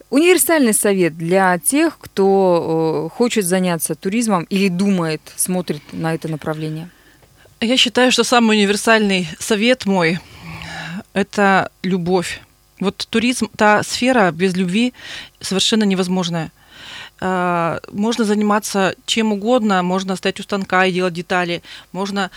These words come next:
Speaker 2: покупать х-, хлеб и так далее. Но, вы знаете, вот здесь, э, если не любить туризм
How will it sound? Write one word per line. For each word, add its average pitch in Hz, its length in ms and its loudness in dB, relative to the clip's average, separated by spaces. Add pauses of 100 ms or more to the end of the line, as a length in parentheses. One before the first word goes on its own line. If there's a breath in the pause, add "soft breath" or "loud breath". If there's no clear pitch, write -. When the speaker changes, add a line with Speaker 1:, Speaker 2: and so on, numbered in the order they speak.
(340 loud breath)
Speaker 2:
покупать 202 480 0
х-, - 140 -12
хлеб 196 400 -2
и 196 40 -6
так 180 140 -6
далее. 180 300 -2
Но, 190 280 0
вы 175 240 -4
знаете, 220 380 0
вот 170 160 -2
здесь, 240 540 0
э, 185 120 0
если 196 320 0
не 196 120 4
любить 190 400 -2
туризм 226 440 0